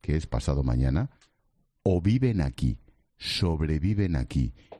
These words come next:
y echan pa'lante, o sencillamente se van a tirar al mar, porque tú y yo,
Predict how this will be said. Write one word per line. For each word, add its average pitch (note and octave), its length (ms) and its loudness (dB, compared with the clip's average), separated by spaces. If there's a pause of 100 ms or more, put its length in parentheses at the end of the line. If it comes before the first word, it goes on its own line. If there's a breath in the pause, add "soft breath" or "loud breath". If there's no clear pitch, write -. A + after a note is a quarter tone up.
(200)
y D#2 180 2
echan D#2 280 -2
pa'lante, D#2 540 0 (400 soft breath)
o D#2 60 -4
sencillamente D2 580 0
se - 120 -6
van C2 120 0
a D#2 60 0
tirar C#2+ 260 0
al B1 80 -2
mar, C#2+ 220 -2 (260 loud breath)
porque D2+ 300 0
tú G2 300 0 (200)
y D2+ 120 -2
yo, D#2+ 300 2